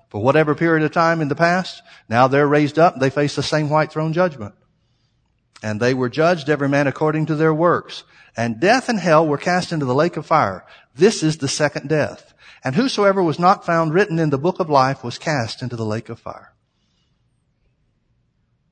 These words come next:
They were cast into the lake of fire. Let me go to chapter twenty-one, just one, one verse here.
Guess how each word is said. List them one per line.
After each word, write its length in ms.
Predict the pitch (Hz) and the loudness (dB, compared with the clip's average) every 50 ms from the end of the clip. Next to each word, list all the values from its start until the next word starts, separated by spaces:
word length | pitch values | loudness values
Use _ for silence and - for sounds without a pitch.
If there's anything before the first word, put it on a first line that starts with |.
| _ _ _ - | _ _ _ -8
They 100 | 110 113 | -8 -6
were 120 | 113 110 | -6 -8
cast 400 | - - 170 156 143 117 - - | -6 -4 -2 -2 -2 -2 -4 -8
into 140 | 117 113 - | -12 -10 -8
the 80 | 107 107 | -6 -4
lake 220 | 110 107 110 - | -4 -4 -4 -6
of 120 | 107 104 | -12 -16
fire. 300 | - - 92 90 92 - _ _ _ _ _ _ _ _ _ _ _ _ _ _ _ _ _ _ _ _ _ _ _ _ _ _ _ _ _ _ _ _ _ _ _ _ _ _ _ _ _ _ _ _ _ _ _ _ | -16 -16 -16 -16 -18 -20 _ _ _ _ _ _ _ _ _ _ _ _ _ _ _ _ _ _ _ _ _ _ _ _ _ _ _ _ _ _ _ _ _ _ _ _ _ _ _ _ _ _ _ _ _ _ _ _
Let 80 | - 113 | -6 -4
me 60 | 120 | -2
go 120 | 123 123 123 | 0 0 -2
to 80 | 117 | -2
chapter 320 | 113 - 143 127 127 - 117 | -4 -4 -4 -4 -4 -6 -10
twenty-one, 640 | - - 131 127 123 123 123 120 117 113 113 - _ _ _ _ _ _ _ _ _ _ | -8 -6 -4 -4 -2 -2 -2 -2 -4 -6 -8 -14 _ _ _ _ _ _ _ _ _ _
just 220 | _ - 113 - - | _ -14 -14 -12 -8
one, 280 | 120 120 120 123 120 - | -6 -6 -6 -6 -6 -8
one 240 | 113 120 127 131 127 | -8 -6 -6 -4 -4
verse 300 | 110 107 101 98 - - | -4 -6 -8 -8 -10 -14
here. 200 | 107 95 95 - | -16 -16 -16 -18